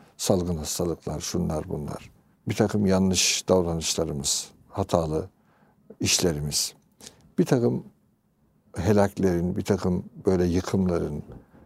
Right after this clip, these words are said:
felaketlerin sebebi olduğunu görebiliyoruz, izah edebiliyoruz. Ama henüz hepsini yapabilmiş değiliz. İlahi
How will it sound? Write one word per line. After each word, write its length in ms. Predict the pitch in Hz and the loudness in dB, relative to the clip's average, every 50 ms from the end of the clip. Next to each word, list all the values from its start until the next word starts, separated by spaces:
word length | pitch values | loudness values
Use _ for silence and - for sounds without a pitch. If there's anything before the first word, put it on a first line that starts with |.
| _ _ | _ _
felaketlerin 880 | - 127 110 110 107 101 - - 101 92 - - 90 78 76 73 69 - - _ _ _ _ _ _ _ _ | 4 6 6 8 6 4 4 0 -2 -2 0 -4 -4 -4 -4 -6 -8 -10 -12 _ _ _ _ _ _ _ _
sebebi 440 | - - - 131 135 147 147 165 196 | -8 2 4 6 6 6 6 6 6
olduğunu 600 | - - 113 98 90 98 98 95 92 117 175 160 | 6 6 6 4 4 2 2 2 4 2 2 2
görebiliyoruz, 760 | - 110 107 110 107 104 107 104 107 104 92 76 73 - - - | 4 4 4 4 4 4 4 4 4 4 4 2 0 -4 -4 -2
izah 340 | 117 104 92 92 98 87 85 | 0 0 2 2 2 2 2
edebiliyoruz. 760 | 92 90 90 85 85 85 95 107 95 78 76 73 - - - - - - - - | 2 2 2 0 0 0 2 2 2 0 -2 -4 -6 -8 -8 -12 -20 -20 -12 -2
Ama 200 | - 131 127 127 | 0 2 2 4
henüz 340 | 123 151 175 165 139 - - | 4 6 6 4 4 4 2
hepsini 480 | 160 156 - - 113 117 123 - - 104 | 2 2 2 0 0 0 0 -2 -2 -2
yapabilmiş 600 | 104 95 - 101 95 92 85 85 80 - - - | 0 0 2 2 2 2 2 2 0 -2 -2 -2
değiliz. 540 | 80 71 64 - - - - - - - - _ _ _ _ _ _ _ _ _ _ _ | -2 -4 -2 -2 -2 -2 -2 -2 -4 -6 -10 _ _ _ _ _ _ _ _ _ _ _
İlahi 580 | 123 110 110 110 104 104 135 151 147 - - | 4 4 6 6 4 4 4 4 4 2 0